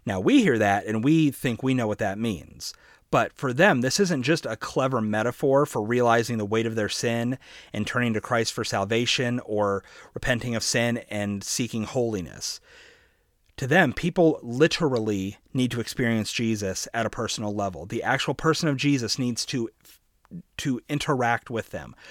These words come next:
They need to feel his presence. They need to hear his voice, and they need to look for those confirming signs that he's in their heart.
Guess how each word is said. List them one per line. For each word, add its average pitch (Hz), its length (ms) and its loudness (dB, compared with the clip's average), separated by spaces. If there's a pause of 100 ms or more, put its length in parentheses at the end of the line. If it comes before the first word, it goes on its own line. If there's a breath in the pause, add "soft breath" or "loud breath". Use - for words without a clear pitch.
(300 loud breath)
They 135 100 0
need 123 140 2
to 104 80 0
feel 165 300 4
his 165 160 2
presence. 131 480 0
They 117 100 -4
need 113 160 0
to 107 80 -4
hear 147 280 4
his 117 240 -4
voice, 110 720 2 (760 soft breath)
and 135 320 2
they 131 80 0
need 127 140 2
to 123 80 -2
look 131 160 0
for 147 100 -6
those 123 220 2
confirming 131 600 -2
signs 101 600 -2
that 104 120 -4
he's 107 220 -4
in 90 120 -4
their 87 160 -6
heart. - 460 -6